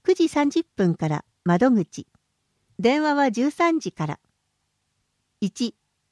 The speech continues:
天狗大会。囲碁将棋大会です。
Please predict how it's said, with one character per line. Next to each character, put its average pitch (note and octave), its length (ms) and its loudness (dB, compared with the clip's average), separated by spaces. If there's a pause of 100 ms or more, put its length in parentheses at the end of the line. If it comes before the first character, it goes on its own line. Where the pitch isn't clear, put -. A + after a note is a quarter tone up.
(260)
天 D#4+ 280 2
狗 E4+ 180 2
大 D#4 280 0
会。 D#3 320 -6 (800)
囲 C#4 140 2
碁 A#3 260 -2
将 - 240 2
棋 D#4 160 4
大 D#4+ 220 2
会 F#3 260 -2
で D#3 140 -4
す。 - 220 -20